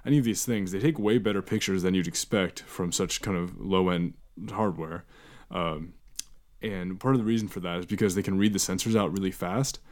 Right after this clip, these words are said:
so they can take tons of photos, you know, per second. And although you might think when you're taking a picture on your phone that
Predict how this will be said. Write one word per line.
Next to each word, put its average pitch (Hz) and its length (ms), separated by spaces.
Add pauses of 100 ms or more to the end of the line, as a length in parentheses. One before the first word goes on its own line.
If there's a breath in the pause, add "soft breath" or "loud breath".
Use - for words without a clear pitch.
(260 soft breath)
so - 120
they 104 80
can 95 120
take 98 220
tons 131 220
of 123 80
photos, 101 540 (880)
you 123 160
know, 82 260 (500)
per 117 100
second. 87 460 (380 soft breath)
And 127 280
although 139 260
you 156 160
might 127 180
think 117 220
when 107 80
you're 95 100
taking 107 240
a 92 40
picture 110 280
on 92 80
your 85 80
phone 98 380
that 80 200